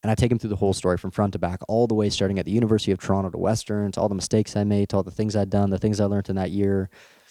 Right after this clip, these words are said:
And I said, "Look, I know there's no record of me. I know that the business school's full and you have no residency occupancy." And he just goes, "I don't know, something about you, kid. You make me wanna help you." And he goes, "I shouldn't be doing this, but man"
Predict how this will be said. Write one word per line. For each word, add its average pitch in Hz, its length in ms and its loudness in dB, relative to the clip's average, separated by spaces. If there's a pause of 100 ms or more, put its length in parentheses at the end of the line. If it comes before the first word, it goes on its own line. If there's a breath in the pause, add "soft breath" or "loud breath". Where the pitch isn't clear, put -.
(140 loud breath)
And 104 120 0
I 101 60 2
said, 101 160 2
"Look, 117 260 4
I 92 60 -4
know 107 120 0
there's 107 160 -2
no 101 60 2
record 104 320 2
of 104 60 0
me. 101 160 2
I 95 40 2
know 98 140 2
that 92 80 -6
the 90 60 -10
business 95 220 -2
school's 95 340 0 (320)
full 117 580 2
and 92 260 -6
you 104 80 -4
have 107 120 -4
no 104 80 2
residency 101 460 2
occupancy." 101 600 0
And 90 200 -2 (1200 soft breath)
he - 120 -14
just 117 220 -2
goes, 98 220 0
"I 117 120 0
don't 110 160 2
know, 101 180 0
something 110 400 -2
about 95 320 0
you, 95 180 -4
kid. 92 380 -4 (800 loud breath)
You 110 140 2
make 107 260 0
me 110 80 2
wanna 98 260 2
help 98 300 0
you." 92 260 -4 (880 loud breath)
And 110 120 -10
he 107 100 0
goes, 98 140 2
"I 104 80 2
shouldn't 104 260 0
be 92 80 -2
doing 92 280 0
this, 87 140 -2
but - 180 -8
man" 95 360 0